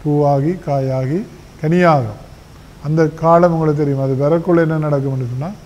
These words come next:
கோடை காலம் வந்துட்டு எல்லாருக்குமே தெரியும். ஏன்னா மரங்கள் பெரும்பாலும், அஹ், கோடை காலத்துல தான்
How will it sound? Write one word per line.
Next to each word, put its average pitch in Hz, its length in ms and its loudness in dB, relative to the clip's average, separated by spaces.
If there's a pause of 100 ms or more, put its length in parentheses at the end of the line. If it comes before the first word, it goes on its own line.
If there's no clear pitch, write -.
(320)
கோடை 208 360 4
காலம் 180 360 4
வந்துட்டு 156 320 -4
எல்லாருக்குமே 160 600 -2
தெரியும். 127 300 -6 (140)
ஏன்னா 139 180 -6
மரங்கள் 147 440 -4
பெரும்பாலும், 139 540 -4 (840)
அஹ், 131 360 -4 (320)
கோடை 151 180 0
காலத்துல 139 460 -2
தான் 160 180 -2